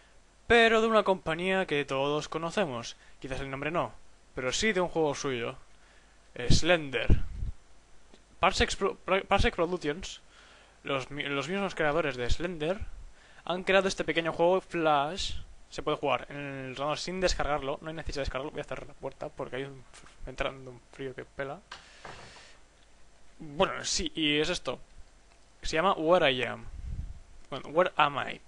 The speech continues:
perdón. Entonces, nos hacemos una pregunta,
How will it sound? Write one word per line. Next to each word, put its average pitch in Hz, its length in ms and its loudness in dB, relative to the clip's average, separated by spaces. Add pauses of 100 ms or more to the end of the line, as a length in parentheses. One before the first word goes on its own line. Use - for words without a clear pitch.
(160)
perdón. 120 360 -8 (1700)
Entonces, 131 580 0 (840)
nos 151 560 0 (220)
hacemos 185 320 0
una 180 100 0
pregunta, 135 480 -4